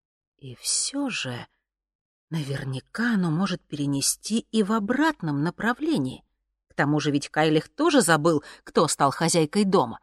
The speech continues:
Она может снова попроситься к нему в команду. Может, и Власа с Каем станут позговорчивее,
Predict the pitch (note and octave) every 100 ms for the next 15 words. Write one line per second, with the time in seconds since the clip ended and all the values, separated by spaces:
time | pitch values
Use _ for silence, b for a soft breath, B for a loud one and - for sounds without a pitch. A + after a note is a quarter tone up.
0 | _ _ - E3 D#3+ E3 E3+ - - A3
1 | F3+ E3 D3+ E3 - G#3+ - - F#3 G3
2 | - - C4+ D4+ C4+ D3 D3 b _ _
3 | G#3+ G#3+ G3+ - D#3+ D#3+ A3+ B3+ - A#3+
4 | A#3 A3 A3 G#3 G3 - G3 D#3+ E3+ C#4
5 | - G3 F3